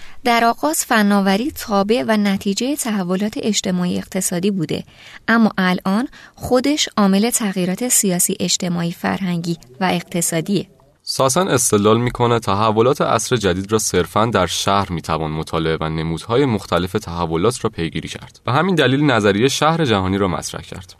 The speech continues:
Speaker 2: که تأثیری چشمگیر بر متفکران جامعه اطلاعاتی داشته.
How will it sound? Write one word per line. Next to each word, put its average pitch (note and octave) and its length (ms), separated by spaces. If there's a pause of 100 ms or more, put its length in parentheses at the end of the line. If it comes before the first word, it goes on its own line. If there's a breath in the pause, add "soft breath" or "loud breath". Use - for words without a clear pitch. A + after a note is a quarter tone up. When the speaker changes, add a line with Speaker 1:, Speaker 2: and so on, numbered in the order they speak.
(140)
Speaker 2:
که - 120
تأثیری B2 420
چشمگیر - 520
بر A#2 180
متفکران G2 840
جامعه G2+ 460
اطلاعاتی F#2 460
داشته. F2 380